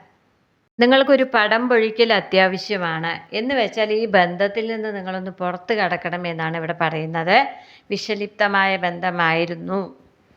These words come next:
നിങ്ങൾ പറ്റിക്കപ്പെടുകയായിരുന്നു, ഇനിയെങ്കിലും അത് മനസ്സിലാക്കൂ എന്നാണ് പറയുന്നത്. നിങ്ങൾ ഇനി പുറത്ത് കടക്കൂ, ഇതിൽ നിന്ന് മെഡിറ്റേറ്റ് ചെയ്യൂ എന്നാണ് പാമ്പ് പറയുന്നത്. ഇവിടെ പാമ്പിന് രൂപമില്ല, നിഴൽ മാത്രമേ ഉള്ളൂ. അപ്പം നിങ്ങളൊരു നിഴലിൻ്റെ പിറകെയായിരുന്നു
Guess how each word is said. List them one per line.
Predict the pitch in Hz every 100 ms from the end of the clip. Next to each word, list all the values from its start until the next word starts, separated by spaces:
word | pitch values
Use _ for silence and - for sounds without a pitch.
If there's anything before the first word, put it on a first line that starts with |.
| _ _ -
നിങ്ങൾ | 196 208 214 190
പറ്റിക്കപ്പെടുകയായിരുന്നു, | 185 220 214 269 233 175 180 170 160 165 170 180 185
ഇനിയെങ്കിലും | 185 202 202 208 196
അത് | 190
മനസ്സിലാക്കൂ | 170 165 - 185 180 190
എന്നാണ് | 170 170
പറയുന്നത്. | 160 160 160 - _ _ _ _ _ -
നിങ്ങൾ | 226 233
ഇനി | 196 196 190
പുറത്ത് | 180 180 208
കടക്കൂ, | 185 170 - 160 147 _ _ _ - 180
ഇതിൽ | 202 196 185
നിന്ന് | 165 170 - 190
മെഡിറ്റേറ്റ് | 196 208 214 208 220 208
ചെയ്യൂ | 185 170 175
എന്നാണ് | 165 156 180 190
പാമ്പ് | 170 170 190 175
പറയുന്നത്. | 160 160 156 156 - _ _ _ _ _ _ _ -
ഇവിടെ | 233 277 269
പാമ്പിന് | 226 233 226 262 277 240
രൂപമില്ല, | 220 214 247 240 208 190 185
നിഴൽ | 208 220 240 240
മാത്രമേ | 208 202 214 196
ഉള്ളൂ. | 175 170 185
അപ്പം | 233 220
നിങ്ങളൊരു | 220 240 247 247 233
നിഴലിൻ്റെ | 208 202 226 262 262 262 220
പിറകെയായിരുന്നു | 202 196 226 208 185 214